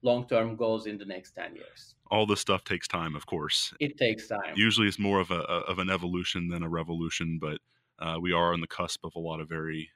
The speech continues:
Speaker 2: uh, interesting developments in, in trucking, to say the least.
Speaker 1: Absolutely. And evolution is not a very bad thing, as long as,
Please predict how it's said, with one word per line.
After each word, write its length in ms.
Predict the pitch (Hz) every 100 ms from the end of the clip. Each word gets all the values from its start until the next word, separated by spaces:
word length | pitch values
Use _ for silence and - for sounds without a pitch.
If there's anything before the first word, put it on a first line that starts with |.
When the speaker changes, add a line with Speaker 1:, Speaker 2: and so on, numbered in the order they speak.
| _
Speaker 2:
uh, 260 | 80 76 71 -
interesting 580 | 92 92 - 87 82 80
developments 640 | 82 78 78 80 78 -
in, 160 | 76 78
in 80 | 85
trucking, 440 | - 82 - 78 76
to 80 |
say 180 | - 82
the 80 | 76
least. 400 | 78 76 - - _ -
Speaker 1:
Absolutely. 580 | 196 208 220 208 202 147
And 160 | 214 -
evolution 520 | 202 233 262 233 156
is 200 | 160 156
not 180 | 156 147
a 220 | 131 -
very 220 | 131 127
bad 300 | 123 135 143
thing, 180 | 113 110
as 220 | 110 117
long 200 | 151 156
as, 440 | 139 120 117 -